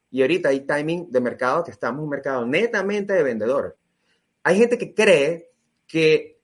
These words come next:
eh, mm, el timing es, es, hay que esperar un momento especial del mercado para comprar. Y la realidad es que el timing estar, es, la realidad del timing es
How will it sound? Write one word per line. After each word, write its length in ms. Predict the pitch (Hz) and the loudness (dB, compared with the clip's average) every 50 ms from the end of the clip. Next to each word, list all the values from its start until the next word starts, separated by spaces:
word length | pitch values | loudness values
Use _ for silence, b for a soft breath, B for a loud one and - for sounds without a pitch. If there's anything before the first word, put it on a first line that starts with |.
| _ _ _ | _ _ _
eh, 460 | 143 147 143 143 143 139 143 - _ _ _ _ _ _ _ _ - | -2 0 0 0 0 -2 -4 -8 _ _ _ _ _ _ _ _ -10
mm, 580 | 160 156 160 165 165 170 170 170 170 165 165 165 - - _ _ _ _ _ _ _ _ _ _ _ _ _ _ _ _ _ - | -6 -4 -4 -2 -2 0 0 0 0 0 -2 -4 -6 -12 _ _ _ _ _ _ _ _ _ _ _ _ _ _ _ _ _ 2
el 400 | 143 156 151 156 156 151 - _ | 4 4 4 4 2 -2 -2 _
timing 680 | - 226 220 196 180 156 151 147 147 156 160 156 - _ _ _ _ | 4 4 4 4 2 0 0 -2 -4 -6 -8 -10 -14 _ _ _ _
es, 560 | - 143 143 143 143 151 147 - - - _ _ - - - - _ - | -2 0 2 2 0 -2 -4 -8 -14 -18 _ _ -20 -20 -20 -16 _ -2
es, 360 | 147 151 160 165 160 - - | 0 2 2 0 -2 -4 -2
hay 120 | - 165 165 | -2 0 2
que 100 | 233 220 | 2 2
esperar 300 | 220 - 185 175 175 196 | 2 4 4 4 4 2
un 120 | 196 196 | 2 2
momento 540 | 190 196 190 190 190 190 185 185 180 - 196 | 2 2 2 4 4 4 4 4 2 0 -2
especial 760 | 170 - - - 160 139 - - - 175 190 185 175 170 160 | -2 -2 -4 -4 -4 -4 -4 -8 -2 0 2 4 4 2 2
del 120 | 156 151 147 | 0 -2 -2
mercado 640 | 143 139 131 131 127 - 180 160 139 123 123 127 - | -2 -4 -4 -4 -4 -2 0 0 0 0 -2 -4 -4
para 200 | - 127 123 120 | -6 -6 -6 -6
comprar. 500 | - 117 110 110 - 120 113 98 - - _ _ _ _ _ _ _ _ _ _ _ _ _ _ - | -8 -10 -8 -6 -6 -6 -6 -8 -10 -14 _ _ _ _ _ _ _ _ _ _ _ _ _ _ -4
Y 100 | 160 170 | 0 2
la 140 | 170 170 165 | 4 4 4
realidad 600 | 165 160 156 156 160 180 202 196 180 170 - - | 4 2 2 2 4 4 4 4 4 2 -2 -4
es 160 | - - - - | -8 -8 -8 -4
que 120 | - 190 | -2 0
el 180 | 185 185 180 - | 0 0 -2 -2
timing 460 | 196 180 170 165 170 175 180 180 - | 0 0 0 0 -2 -4 -6 -8 -8
estar, 640 | - 139 135 - _ - 170 156 156 170 - - _ _ | -10 -10 -10 -10 _ -4 -2 -2 -2 -2 -6 -12 _ _
es, 340 | - 143 165 170 - - - _ _ _ | -2 0 0 0 -2 -6 -18 _ _ _
la 120 | 131 135 | -4 -2
realidad 340 | 143 143 147 151 165 208 240 | -2 0 0 0 2 2 2
del 120 | 233 226 | 2 2
timing 360 | 220 220 202 202 196 190 180 170 | 2 2 2 2 2 0 0 0
es 260 | 175 190 185 - | 0 -2 -4 -8